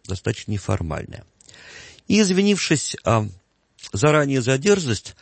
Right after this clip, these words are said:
припомнил старый церковный анекдот о том, что хорошо было бы награды давать наоборот. При хератонии возлагать все вплоть до митры и второго креста с украшениями, разрешать все отверстия,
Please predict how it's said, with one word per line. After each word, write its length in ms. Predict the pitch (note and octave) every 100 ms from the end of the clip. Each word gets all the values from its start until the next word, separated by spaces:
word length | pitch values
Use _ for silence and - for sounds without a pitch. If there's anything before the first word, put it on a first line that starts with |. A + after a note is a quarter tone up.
| _ _ -
припомнил 520 | C3+ - G3+ E3+ B2+
старый 400 | - F3+ E3+ B2+
церковный 640 | - A#2 - C3 G2+ F#2
анекдот 540 | F2+ F#2 C3+ F#2+ -
о 80 | -
том, 340 | - C#3 B2+ B2 - - _ _
что 200 | - C3
хорошо 420 | - C#3+ D#3+ A3 E3
было 220 | D#3+ D#3+
бы 140 | C3
награды 480 | A2+ G#2 A2+ D3 A2+
давать 360 | F2+ F#2+ B2+ -
наоборот. 600 | A2 F#2+ F2+ D#2+ D2 - _ _ - - - _ -
При 140 | C3+
хератонии 680 | - D#3 D#3+ - G#3+ F#3 B2
возлагать 500 | B2 B2 C3+ B2+ -
все 200 | - A#2
вплоть 320 | - A2 G2+
до 180 | A#2 D#3+
митры 480 | G3+ - B2 E2+ - _ _
и 80 | -
второго 420 | G2 A#2+ A#2 G2
креста 380 | F2+ A2 - G2
с 80 | -
украшениями, 800 | - B2 A#2+ G2 E2+ D#2 D#2+ D#2
разрешать 560 | F2+ A2 B2+ - C#3+ -
все 220 | - B2
отверстия, 680 | A2+ D3 G3 F#3 - F#2